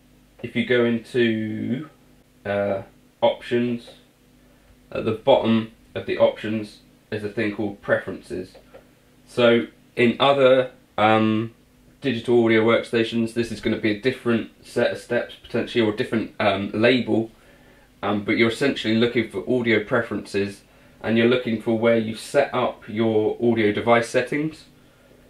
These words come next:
And the audio system that I want you to change it to will be asio, A S I O. Certainly if you're on P C, I'm not sure if you're on a Mac. And then you wanna change your asio driver,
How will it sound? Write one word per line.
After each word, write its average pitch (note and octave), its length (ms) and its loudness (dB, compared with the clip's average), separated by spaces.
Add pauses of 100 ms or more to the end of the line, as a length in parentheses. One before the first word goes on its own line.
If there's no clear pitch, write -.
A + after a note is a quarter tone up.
(460)
And A2 380 0 (280)
the A#2+ 120 0
audio C3 340 4
system A#2 640 -2 (180)
that A2+ 80 -4
I G2+ 60 0
want A2 200 -2
you A2 100 -4
to G#2 60 -16
change B2 300 0
it - 160 -12
to A2 360 -2
will A2+ 140 -4
be G#2 340 -4 (200)
asio, B2 600 0 (220)
A A2+ 240 2
S - 240 0
I A2 260 2
O. A#2 300 2 (840)
Certainly G#2+ 440 0
if G#2 100 -6
you're G#2+ 200 -2 (140)
on G#2 280 -2
P A2 220 -2
C, A2 340 -2
I'm A2 160 -2
not A2 160 -2
sure A2+ 320 2
if A2 80 -6
you're G#2+ 120 0
on G#2+ 60 0
a G2+ 60 -2
Mac. G#2+ 220 -4 (2250)
And A2+ 180 2
then A#2+ 280 4
you B2 100 2
wanna A#2 160 2
change B2+ 440 2
your A2+ 160 2
asio A#2+ 580 2
driver, A2+ 560 2